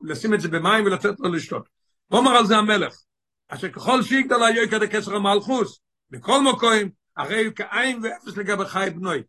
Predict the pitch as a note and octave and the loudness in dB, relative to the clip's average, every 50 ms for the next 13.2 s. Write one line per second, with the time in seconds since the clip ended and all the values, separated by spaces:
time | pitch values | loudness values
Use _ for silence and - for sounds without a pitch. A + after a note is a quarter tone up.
0 | _ _ _ _ - G3+ A3 G#3+ G#3+ G#3+ G#3 G3+ G3+ F#3+ F#3+ A3+ - - E3 A#2+ | _ _ _ _ 2 2 4 4 4 4 4 2 2 0 -2 -4 -6 -6 -10 -12
1 | - _ _ _ _ - - E3+ - G#3 F#3+ F#3+ E3+ D#3+ A3+ A#3 A3+ G#3 E3 D#3 | -14 _ _ _ _ -8 -6 -4 -2 -2 -2 -2 -2 2 2 2 2 2 0 0
2 | A3+ A3+ A3 G#3+ A3+ A3+ A3+ A3+ A3 A3 - _ _ _ _ - - - F#3 F3 | 0 0 2 2 2 4 4 2 0 -2 -4 _ _ _ _ -10 -4 -2 -2 -2
3 | D#3+ D3+ F3+ F#3 G3 A3+ A#3 A3 - - A3+ G#3+ A3 G#3+ G#3 - - F#3+ F#3+ F#3 | 0 0 0 0 0 0 0 -2 -4 -4 -4 -2 -2 -2 -4 -4 -4 -4 -4 -2
4 | F#3 F3 F#3 - A3+ A#3+ A#3 - - G3+ G3+ - A3+ A#3+ A3 A3 - - G#3+ G3 | -4 -4 -4 -2 0 0 0 0 0 -4 -4 -4 -4 -4 -2 -2 -2 -2 -2 0
5 | G3+ G3+ F#3+ F#3 - - A3 - - F#3 - - - A2+ G2 _ _ _ _ _ | 2 2 2 0 0 0 0 0 -2 -6 -12 -14 -18 -20 -20 _ _ _ _ _
6 | _ _ _ - B2 B2 B2 G#3 A#3+ A#3 A3 E3+ G3+ A#3+ A#3 G#3 F#3+ F#3+ F#3 F3+ | _ _ _ -8 -6 -2 2 4 6 6 4 4 2 2 2 4 2 2 0 -4
7 | F#3+ - _ _ _ - G3 A#3+ A#3+ A#3+ A#3+ A3+ A#3 A3+ - A#3+ A3+ A#3 A3 - | -6 -12 _ _ _ 0 2 2 4 4 4 2 2 2 2 2 2 2 0 -4
8 | A3 G3+ A3 - - G#3+ G3+ - A#3 A3+ - A3 A3 G3+ F#3 G3+ G3 - - - | -4 -4 -6 -6 -4 -4 -2 0 0 0 0 0 -2 -2 -4 -6 -8 -8 -12 -12
9 | - - _ _ _ - - - C4+ D#4+ G4+ G4 - B3 A3 A3+ - - F#3+ E3+ | -14 -16 _ _ _ -10 -4 -2 0 0 0 0 0 2 2 2 0 0 -4 -4
10 | C3+ F#3+ D#3+ - D#3+ D3+ C#3+ C3 A#2+ A2 G#2+ - _ _ _ - - _ - D#3+ | -4 -4 -4 -4 -6 -6 -6 -4 -6 -6 -8 -12 _ _ _ -20 -8 _ 2 4
11 | F3+ A#3+ C#4 B3 A#3+ G3+ G3+ E3 E3+ - F3 E3+ D#3 A3 G3 G3+ G3 G3 G#3+ A3 | 6 6 4 4 2 2 0 -2 -4 -6 -8 -8 -8 -6 -2 0 0 0 0 -2
12 | - F#3+ G#3 F3 F#3 F#3 - G3 - G#3+ F#3+ F3+ F3+ - F#3+ F#3 - C4 C4 A#3 | -2 -4 -4 -6 -6 -6 -6 -6 -6 -4 -6 -4 -4 -4 -4 -2 0 0 2 4
13 | G#3 G3+ G3 - | 4 4 2 0